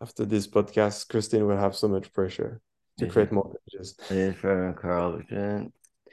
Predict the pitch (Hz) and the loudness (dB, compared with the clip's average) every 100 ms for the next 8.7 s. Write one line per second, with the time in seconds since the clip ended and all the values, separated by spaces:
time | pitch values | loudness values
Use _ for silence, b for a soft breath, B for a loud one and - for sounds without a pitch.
0 | b b b 131 143 135 143 139 165 131 | b b b 6 8 10 10 10 8 8
1 | - 135 131 139 139 147 151 147 - 127 | 4 6 8 10 10 10 12 10 8 4
2 | 127 - 123 147 147 - 117 117 113 - | 2 2 2 2 0 -2 0 0 -2 -2
3 | 110 107 - - 120 127 131 131 123 - | -4 -4 -4 0 4 6 6 4 0 0
4 | 117 117 113 107 107 - 101 - - - | 2 4 4 4 4 2 -2 -4 -6 2
5 | 104 104 104 101 98 98 113 127 92 78 | 4 6 6 4 2 0 0 0 0 0
6 | 85 95 110 117 - - _ _ _ _ | -2 -4 -6 -8 -12 -20 _ _ _ _
7 | _ _ - - 92 - 101 98 - 101 | _ _ -12 -6 -6 -4 -4 -4 -2 -2
8 | - 98 85 76 85 104 | -2 -4 -4 -4 -6 -8